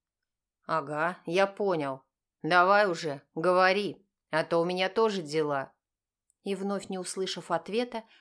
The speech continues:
парень выдал стон и с прищуром произнес: «Ладно, понял.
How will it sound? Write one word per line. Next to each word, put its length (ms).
парень 320
выдал 320
стон 640
и 80
с 100
прищуром 540
произнес: 680
«Ладно, 520
понял. 540